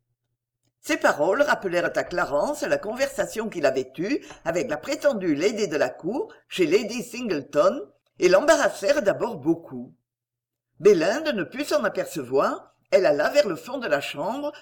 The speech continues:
regarder quelques morceaux de musique. Elle lut avec tant d'attention qu'elle n'entendit, ou parut n'entendre rien, de la conversation de Lady Delacour avec monsieur Hervé. Au bout de quelques minutes,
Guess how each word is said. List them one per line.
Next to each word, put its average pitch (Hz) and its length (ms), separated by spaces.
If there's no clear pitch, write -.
regarder 190 520
quelques 294 240
morceaux 185 400
de 277 100
musique. 131 680
Elle 202 220
lut 180 320
avec 165 240
tant 311 180
d'attention 180 720
qu'elle 170 180
n'entendit, 202 1000
ou 190 100
parut 247 300
n'entendre 160 500
rien, 170 380
de 156 100
la - 100
conversation 269 800
de 294 100
Lady 196 360
Delacour 156 580
avec 151 220
monsieur 214 340
Hervé. 135 600
Au 233 100
bout 269 120
de - 100
quelques 262 340
minutes, 180 580